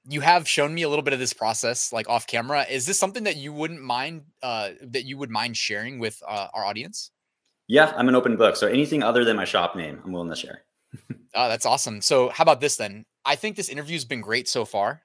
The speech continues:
Speaker 1: Like, I, and guys, if you are with me, if you are enjoying this interview, please, number one, leave a like, let the YouTube algorithm know. And number two, how about this? Drop a comment and say you wanna bring Steven back for part two. We'll leave a
Speaker 2: Sure.
Speaker 1: cliffhanger. And in part two, since Steven's willing to, uh, share this process with us,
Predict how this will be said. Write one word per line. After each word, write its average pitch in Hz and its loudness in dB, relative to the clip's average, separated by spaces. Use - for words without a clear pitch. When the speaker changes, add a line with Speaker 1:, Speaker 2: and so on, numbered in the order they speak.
Speaker 1:
Like, 110 -2
I, 143 -4
and 156 -2
guys, 139 4
if 135 -8
you 147 -4
are 160 2
with 185 2
me, 127 0
if 117 -2
you 202 -4
are 143 2
enjoying 139 -6
this 123 -10
interview, 123 -8
please, 196 -8
number 165 -4
one, 147 -4
leave 147 -6
a 127 0
like, 113 0
let 135 -2
the 123 -8
YouTube 139 -6
algorithm 135 -2
know. 135 -4
And 135 -8
number 185 -2
two, 151 -8
how 147 -2
about 127 0
this? 110 -4
Drop 156 0
a 226 -2
comment 147 -4
and 151 -4
say 170 4
you 147 -4
wanna 208 4
bring 165 -2
Steven 156 -4
back 117 0
for 143 -6
part - 2
two. 143 2
We'll 170 0
leave 214 -2
a 170 -2
Speaker 2:
Sure. - -2
Speaker 1:
cliffhanger. 135 -2
And 135 -2
in 160 -6
part 156 -2
two, 208 -2
since 165 -4
Steven's 165 -6
willing 147 -6
to, 135 -6
uh, 107 -4
share 156 -2
this 127 -10
process 151 -4
with 107 -8
us, - -4